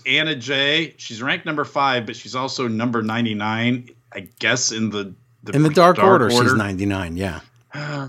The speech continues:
Speaker 1: it's all rather weird, but Alex Silver is kinda endearing in a weird way, so good for Anna Jay. So I
Speaker 2: You
Speaker 1: guess
Speaker 2: know,
Speaker 1: she's
Speaker 2: it's
Speaker 1: gonna
Speaker 2: John,
Speaker 1: get a
Speaker 2: it's,
Speaker 1: title
Speaker 2: it's
Speaker 1: shot for
Speaker 2: John,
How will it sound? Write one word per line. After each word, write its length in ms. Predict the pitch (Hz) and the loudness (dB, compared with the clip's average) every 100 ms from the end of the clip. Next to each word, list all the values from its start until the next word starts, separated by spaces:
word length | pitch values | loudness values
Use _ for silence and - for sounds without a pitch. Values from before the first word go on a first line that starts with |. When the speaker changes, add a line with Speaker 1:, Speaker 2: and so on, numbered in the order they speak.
| 123 | -8
Speaker 1:
it's 160 | - - | -8 2
all 340 | 185 202 208 160 | 8 8 8 4
rather 380 | 135 139 139 | 2 2 0
weird, 640 | 120 107 98 104 104 95 90 | -2 -4 -6 -4 -4 -6 -8
but 140 | 101 - - - - | -10 -10 -20 -20 -4
Alex 340 | 123 156 143 - | -2 0 -2 -4
Silver 300 | 107 98 95 | -4 -4 -4
is 120 | 92 | -6
kinda 440 | - 92 90 85 - _ - | -6 -4 -4 -6 -8 _ -12
endearing 600 | 90 82 82 82 85 85 | -8 -6 -4 -2 0 -2
in 80 | 82 | -2
a 40 | |
weird 320 | 80 82 80 | 0 -2 -2
way, 280 | 78 76 80 | -2 0 0
so 320 | - 80 76 - _ _ - - - - - _ _ _ - 113 113 | -2 -4 -8 -12 _ _ -20 -20 -20 -20 -20 _ _ _ -4 -4 2
good 180 | 117 107 | 0 2
for 140 | 95 | 2
Anna 180 | 82 78 | 2 2
Jay. 220 | 69 69 71 | -2 -2 0
So 140 | - | 4
I 40 | |
Speaker 2:
You 60 | 123 | 8
Speaker 1:
guess 120 | 175 | 10
Speaker 2:
know, 60 | 190 | 8
Speaker 1:
she's 120 | 226 | 8
Speaker 2:
it's 60 | 214 | 6
Speaker 1:
gonna 120 | 165 | 6
Speaker 2:
John, 20 | |
Speaker 1:
get 60 | 180 | 6
a 20 | |
Speaker 2:
it's, 120 | 135 | 2
Speaker 1:
title 80 | 175 | 4
Speaker 2:
it's 0 | |
Speaker 1:
shot 20 | |
for 840 | 185 156 160 147 - 135 127 131 120 | 6 8 8 6 4 0 2 0 4
Speaker 2:
John, 320 | 131 135 135 | 6 8 8